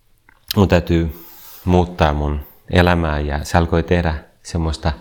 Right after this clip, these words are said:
kiitollisuusinventaariota. Joka aamu, kun se heräsi, ja joka ilta, kun se oli menossa nukkumaan, se mietti, että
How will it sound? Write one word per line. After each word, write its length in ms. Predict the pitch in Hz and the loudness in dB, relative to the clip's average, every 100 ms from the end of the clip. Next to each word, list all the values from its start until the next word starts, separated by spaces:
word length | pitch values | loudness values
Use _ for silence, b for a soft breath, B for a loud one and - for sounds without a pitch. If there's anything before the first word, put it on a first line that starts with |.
| B B _ _ | B B _ _
kiitollisuusinventaariota. 1700 | 104 98 87 78 73 82 73 101 95 82 76 71 76 - 76 73 82 | 2 2 0 -4 -4 -4 -2 0 2 0 -2 0 0 0 -4 -6 0
Joka 280 | 113 123 117 | 0 2 -2
aamu, 400 | 101 95 95 90 | 0 0 -2 -4
kun 100 | 90 | -2
se 200 | 82 95 | 0 0
heräsi, 360 | 113 113 - _ B B B B - | -2 -4 -10 _ B B B B 0
ja 60 | |
joka 280 | 85 82 82 - | 0 2 -2 0
ilta, 380 | 101 101 101 95 | 0 0 -2 -6
kun 100 | 90 | -2
se 80 | |
oli 100 | 85 | -2
menossa 320 | 82 80 - 92 | 0 -2 -2 -4
nukkumaan, 560 | 120 - 92 92 87 - | -4 -4 -2 -2 -4 -8
se 140 | - | -6
mietti, 300 | 80 80 - | -4 -4 -6
että 220 | 76 - | -4 -6